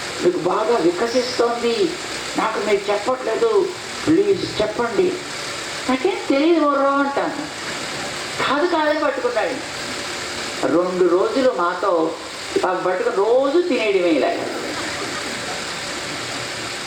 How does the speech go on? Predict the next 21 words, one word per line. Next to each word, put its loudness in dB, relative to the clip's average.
మేము 2
కారులో 0
ప్రయాణం 2
చేసినప్పుడల్లా 2
కూర్చుని 0
ఇదే 2
పక్కన -2
కూర్చుని 0
అంటే, 0
"ఇంకా -2
స్వామీజీ -2
చెప్పండి, 0
ఆ 0
కాస్త -2
రేస్ 2
చేసే 4
సీక్రెట్ 2
ఏదో 4
చెప్పండి 0
స్వామీజీ 0
ప్లీజ్." 2